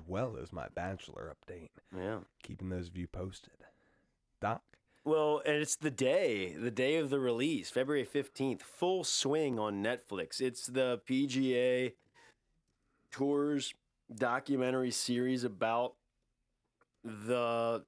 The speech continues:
Speaker 2: tour, its players, their lives. The drama, the intrigue, everything that happens throughout the season of golf has just been released on Netflix. I encourage everyone to watch it. You will learn these players a lot more, their personalities, the inner workings.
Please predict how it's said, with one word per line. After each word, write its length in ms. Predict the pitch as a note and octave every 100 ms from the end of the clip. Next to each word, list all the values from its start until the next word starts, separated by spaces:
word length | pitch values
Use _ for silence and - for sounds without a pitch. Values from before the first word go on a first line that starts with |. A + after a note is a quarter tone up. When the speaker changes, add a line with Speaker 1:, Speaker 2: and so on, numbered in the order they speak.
| _
Speaker 2:
tour, 520 | - B2 A#2+ B2+ C#3 A#2+
its 240 | A#2+ -
players, 800 | - - A#2+ A#2+ B2+ C#3 C3+ -
their 360 | A2 A#2+ A#2 A2+
lives. 720 | G#2+ G#2+ A#2 C3 C#3+ C3+ - - - - - - _ _ -
The 540 | C#3 D#3+ D#3 D3 C3+ B2+
drama, 880 | B2 D3 C#3+ D3 E3 F#3+ G3 F#3+ F3
the 260 | C#3+ C3 B2
intrigue, 680 | D3 D#3 - E3 F3 F3 D#3
everything 320 | D#3 E3+ E3+
that 140 | D3
happens 640 | A#2+ C3+ C#3 C#3+ B2 G#2+ -
throughout 640 | B2 A#2+ A#2+ B2 A#2 A2+
the 120 | A#2
season 440 | A2 B2 B2 A#2 A#2+
of 160 | G2
golf 400 | G2+ A2+ A2 F#2
has 240 | G2 F#2+ F2
just 440 | - G#2+ G2+ G2
been 240 | G#2 A2 G#2+
released 720 | G#2 G2 G2+ G#2 F2 - G2+
on 180 | F#2
Netflix. 480 | G2 G#2 - F2+ -
I 140 | G#2 G2+
encourage 380 | F#2+ G#2 F#2
everyone 340 | G#2 G#2+ A2 G#2
to 80 | G2
watch 400 | F#2 G2 G#2 F#2+
it. 140 | E2+
You 200 | G2 G#2
will 220 | G2+ G2
learn 300 | G2+ G#2+ G#2+
these 200 | G#2+ G2
players 440 | - G#2+ G#2+ G#2 G2
a 40 |
lot 220 | G2+ G2+
more, 260 | G2+ G#2+ G2+
their 120 | F#2+
personalities, 720 | - G#2+ - G2 G2+ G2 F2
the 120 | F2+ G2+
inner 300 | A#2+ A#2+ G#2+
workings. 540 | A2 A#2 G2 E2+